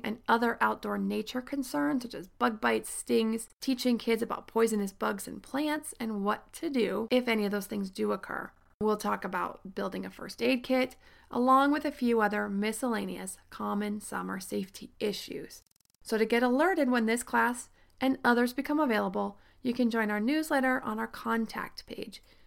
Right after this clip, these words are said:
your village online dot com slash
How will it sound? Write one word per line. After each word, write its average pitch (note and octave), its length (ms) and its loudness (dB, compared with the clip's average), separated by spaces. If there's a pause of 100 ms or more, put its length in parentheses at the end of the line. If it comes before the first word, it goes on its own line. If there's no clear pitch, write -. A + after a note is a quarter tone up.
(140)
your A3 220 4
village D4+ 380 0 (100)
online A#3 480 2
dot A3 260 -4
com B3 480 2 (280)
slash A3+ 500 -2